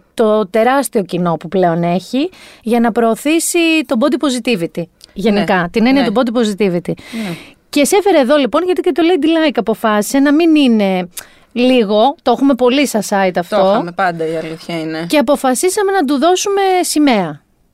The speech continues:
Speaker 2: Έπρεπε,
Speaker 1: Ωραία.
Speaker 2: νομίζω.
Speaker 1: Και κάναμε, για πες εσύ, να μην σε ρωτάω συνέχεια.
Speaker 2: Κάναμε, έχουμε ξεκινήσει μια καινούρια στήλη στο Ladylike, ε, που λέγεται Size Matters.
Speaker 1: Μμμ.
Speaker 2: Ε,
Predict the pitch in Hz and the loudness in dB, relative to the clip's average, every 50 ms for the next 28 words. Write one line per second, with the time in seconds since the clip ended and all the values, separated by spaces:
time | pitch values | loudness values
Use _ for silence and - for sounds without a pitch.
0 | _ _ _ _ _ _ _ _ _ - 277 226 - - 175 - - - 175 - | _ _ _ _ _ _ _ _ _ -8 -8 -8 -8 -12 -16 -14 -12 -16 -16 -16
1 | _ _ - - 233 233 214 196 170 147 180 175 170 175 175 170 156 - 170 175 | _ _ -10 -4 0 0 2 2 0 0 -2 -6 -6 -6 -8 -8 -10 -10 -12 -12
2 | 175 - - - - 302 - - 285 302 320 339 381 370 392 415 392 330 370 - | -14 -16 -12 -4 -4 -2 0 2 2 2 2 2 2 2 2 0 2 2 0 2
3 | - 285 233 208 - - 196 - 214 208 202 202 196 196 185 180 - 196 190 180 | 2 2 2 2 0 -4 -6 -2 0 0 2 2 2 0 0 0 -2 -2 -2 -2
4 | 175 196 180 180 180 - 190 180 185 180 - - 214 233 311 - _ - - 208 | -2 0 -2 -2 -2 -2 -2 -2 -2 -4 -4 -4 -4 -4 -4 -6 _ -8 -4 -4
5 | 208 220 240 254 254 240 214 254 262 247 - - - 190 185 196 - - 233 226 | -2 -2 -2 -2 -4 -4 -4 -4 -6 -6 -6 -8 -6 -6 -6 -6 -6 -6 -4 -4
6 | 226 226 220 196 202 202 208 196 180 - - - 165 165 160 165 160 170 175 170 | -4 -6 -6 -6 -6 -6 -6 -8 -8 -8 -10 -8 -6 -6 -4 -4 -4 -6 -8 -8
7 | - - 165 165 165 170 160 180 190 170 156 143 147 147 143 151 151 156 165 190 | -10 -10 -6 -6 -6 -6 -6 -6 -6 -6 -6 -6 -8 -8 -8 -6 -6 -6 -6 -8
8 | 190 - _ - - - - - - - 196 196 185 185 185 185 180 175 - - | -10 -14 _ -20 -20 -20 -20 -16 -8 -4 -2 0 0 0 0 0 -2 -4 -8 -8
9 | 185 175 175 185 202 220 240 240 - 240 - - 220 220 220 214 214 202 190 180 | -6 -4 -2 -2 0 -2 -2 -2 -2 -4 -2 -2 -2 -2 -2 -2 -2 -2 0 0
10 | 170 - - - - - - - 196 202 185 170 185 196 190 202 226 185 185 185 | -2 -2 -4 -10 -10 -10 -8 -4 -2 -2 0 0 0 2 2 2 2 0 -2 -4
11 | 180 180 175 170 170 | -4 -4 -4 -6 -8